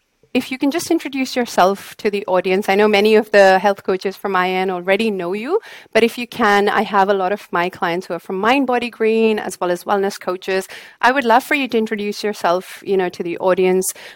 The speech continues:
who you are, the work that you do, and how you help the spiritually curious health coaches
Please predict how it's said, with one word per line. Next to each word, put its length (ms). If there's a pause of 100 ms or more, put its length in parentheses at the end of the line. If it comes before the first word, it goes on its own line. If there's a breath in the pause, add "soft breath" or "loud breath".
who 120
you 240
are, 340
the 140
work 220
that 180
you 60
do, 180
and 160
how 220
you 160
help 280
the 80
spiritually 720
curious 760
health 340
coaches 520